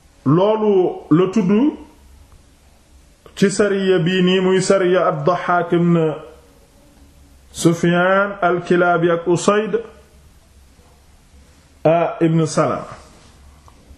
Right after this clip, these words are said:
Imaam Ibn al-Waaqidi nee na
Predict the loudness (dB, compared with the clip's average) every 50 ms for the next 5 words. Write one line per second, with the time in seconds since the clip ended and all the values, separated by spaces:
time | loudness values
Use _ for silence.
0 | -20 -20 _ _ _ -20 _ _ _ -20 -20 -20 _ -20 _ _ _ -20 -20 _
1 | -20 -20 -20 -20 -20 -20 -20 -20 -20 -10 0 2 2 4 4 2 2 0 -4 -6
2 | -4 -2 0 2 2 2 2 2 2 2 0 0 0 0 0 0 -2 -2 -2 0
3 | 0 2 2 2 2 0 -2 -2 -2 0 0 2 2 2 2 2 2 2 0 0